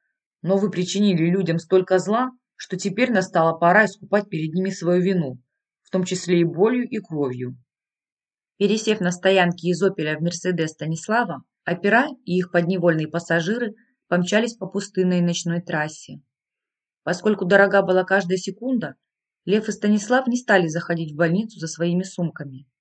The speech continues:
Даже брошенные ими одеяла остались валяться в зарослях у изгороди. Посадив на заднее сиденье бандитов,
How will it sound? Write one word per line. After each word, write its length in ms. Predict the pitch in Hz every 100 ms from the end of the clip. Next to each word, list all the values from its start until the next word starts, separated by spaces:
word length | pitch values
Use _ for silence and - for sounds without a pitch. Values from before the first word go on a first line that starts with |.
| _ _ _ _ _
Даже 220 | 170 190 190
брошенные 540 | 196 202 196 202 -
ими 160 | 202 190
одеяла 640 | 180 175 214 240 170 - _ _
остались 420 | 175 - 170 170
валяться 420 | 160 165 196 226 214
в 60 |
зарослях 440 | 175 165 175 180 180
у 120 | 185
изгороди. 680 | 202 151 165 160 139 139 131 _ _ _ _
Посадив 420 | 196 208 214 214
на 120 | 190
заднее 340 | 180 185 160 156
сиденье 440 | 165 156 180 160
бандитов, 560 | 156 156 170 262 175